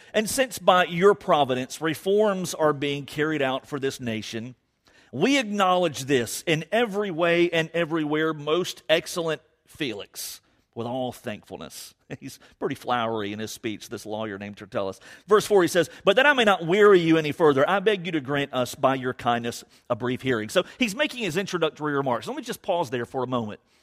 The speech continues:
and, uh, shape a little bit of what Tertullus has said in regards to this governor named Felix, because most of all that he says there in those first three verses is, could not be further from the truth. You see, history tells us a little bit about Felix, this governor,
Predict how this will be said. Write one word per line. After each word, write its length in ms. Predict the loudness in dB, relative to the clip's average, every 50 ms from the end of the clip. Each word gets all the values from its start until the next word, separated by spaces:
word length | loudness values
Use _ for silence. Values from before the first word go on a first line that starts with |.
| _ _ _ _ _ _ _
and, 220 | -2 0 2 2
uh, 60 | 2 0
shape 300 | 0 0 -2 0 0 0
a 40 |
little 160 | 0 0 0 2
bit 160 | 2 2 2
of 100 | 0 0
what 300 | 0 0 0 0 -4 -8
Tertullus 480 | -6 -6 -4 -2 -2 0 0 0 -2
has 160 | -4 -6 -8 -8
said 360 | -6 -2 -2 0 0 -2 -6 -12 -20 -20 _ -8
in 100 | -6 -4
regards 400 | -2 -2 2 2 2 2 0 -2
to 60 | -4
this 180 | -4 -4 -4 -2
governor 320 | 0 0 0 0 0 -2
named 220 | -2 -4 -4 -4 -2
Felix, 440 | 0 0 2 0 0 -4 -8 -12 -20 _ _ _
because 260 | 0 2 4 2 2 4
most 280 | 4 4 4 4 2
of 100 | 2 2
all 180 | 2 2 2 0
that 100 | 0 -2
he 80 | -2
says 300 | -2 -2 0 0 0 0
there 140 | 0 0 0
in 80 | 0 0
those 160 | -2 -4 -4
first 200 | -4 -6 -6 -6
three 140 | -6 -6 -4
verses 420 | -4 -4 -4 -6 -6 -10 -12 -12 -14 -20 -10 -4
is, 200 | -4 -4 -4 -4 -8 -10 -4
could 160 | -2 -2 0
not 180 | 0 0 -2 -2
be 80 | -4
further 300 | -4 0 0 0 0 0
from 160 | -4 -6 -6 -8
the 80 | -8
truth. 460 | -8 -8 -8 -8 -8 -10 -14 _ _ _ _ _ -20 -16 -8 -6
You 80 | -2
see, 120 | 2 4 6
history 360 | 6 6 4 2 -2 -4 -2
tells 340 | 0 2 2 4 2 2 2
us 200 | 0 0 0 -2
a 40 | -4
little 180 | -2 -2 0
bit 140 | 2 2 2
about 260 | 2 2 0 0 -2
Felix, 400 | -4 -4 -2 -2 -2 -4 -6 -8
this 160 | -12 -12 -10
governor, 440 | -6 -4 -4 -4 -4 -6 -8 -10 -14